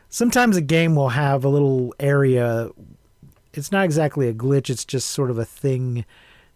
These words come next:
that the designers didn't notice, where if you set up in a certain area, you can rack up a bunch of X P by just killing a bunch of enemies real quick or, or something. In this one, if you get right underneath Kong,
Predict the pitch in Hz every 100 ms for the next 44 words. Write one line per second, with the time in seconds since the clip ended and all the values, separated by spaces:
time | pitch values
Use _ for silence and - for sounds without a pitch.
0 | - 123 131 113 104 117 127 127 123 123
1 | 113 - 131 117 98 113 117 113 113 107
2 | - - 123 107 107 117 - 170 147 -
3 | 127 - 139 110 95 - 113 110 104 98
4 | 95 92 - - - - _ _ _ -
5 | - 147 147 123 123 127 123 123 113 98
6 | 120 110 - - 107 - - 110 98 90
7 | 90 92 95 - - 131 110 98 107 98
8 | - 101 135 147 143 156 151 - 151 147
9 | 151 139 135 - 143 - 160 151 160 156
10 | 147 _ _ - - - - _ _ -
11 | 139 220 311 - 143 135 131 127 123 _
12 | _ _ _ 175 170 165 165 151 143 175
13 | 208 170 214 247 214 180 160 170 170 -
14 | - 156 135 113 110 107